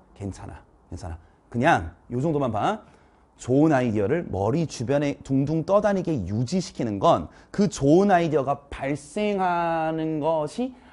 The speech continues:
않게 해주게 하는 좋은 방법 또는 좋은 방법은 아니라 그랬지. 큰 방법이래. 자, 근데 봐. 핵심은 이거야.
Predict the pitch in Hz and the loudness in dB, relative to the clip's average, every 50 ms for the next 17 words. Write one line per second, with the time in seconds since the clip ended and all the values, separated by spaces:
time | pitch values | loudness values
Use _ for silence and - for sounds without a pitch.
0 | - _ - 151 170 208 233 254 254 - - 269 269 254 247 240 226 - 202 170 | -16 _ 0 2 4 4 4 2 2 0 0 2 4 4 4 2 0 0 -2 -2
1 | 190 185 165 156 147 147 - 127 117 117 104 92 87 78 82 - _ _ - 170 | 0 0 0 0 -2 -4 -4 -6 -8 -6 -6 -8 -10 -12 -14 -16 _ _ -8 -6
2 | 190 202 208 208 _ - - - 110 104 95 98 90 82 78 85 92 113 113 87 | -6 -6 -8 -10 _ -20 -18 -10 -8 -6 -6 -6 -6 -6 -8 -6 -6 -6 -6 -6
3 | 76 78 - - _ - - - _ _ - - - 233 196 113 95 80 76 - | -8 -12 -14 -20 _ -20 -20 -20 _ _ -10 -2 -2 0 0 -2 -4 -8 -10 -12
4 | - - - - - _ _ _ _ _ _ _ _ _ _ _ _ _ - - | -14 -20 -20 -20 -20 _ _ _ _ _ _ _ _ _ _ _ _ _ -20 -18
5 | - - 78 82 - 85 90 107 151 - _ _ _ _ _ - - 185 - - | -14 -14 -14 -14 -14 -14 -14 -14 -16 -16 _ _ _ _ _ -14 -12 -12 -10 -8
6 | 165 135 87 76 - - | -8 -6 -8 -8 -12 -16